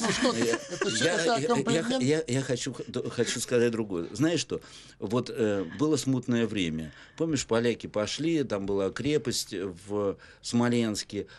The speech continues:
Speaker 2: они ее брали, брали, хотя, э, сам к-, польский король уже был в Москве.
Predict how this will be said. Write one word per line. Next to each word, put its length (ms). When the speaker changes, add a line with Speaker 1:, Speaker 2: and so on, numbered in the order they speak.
Speaker 2:
они 340
ее 160
брали, 360
брали, 400
хотя, 320
э, 420
сам 240
к-, 140
польский 360
король 360
уже 180
был 220
в 20
Москве. 600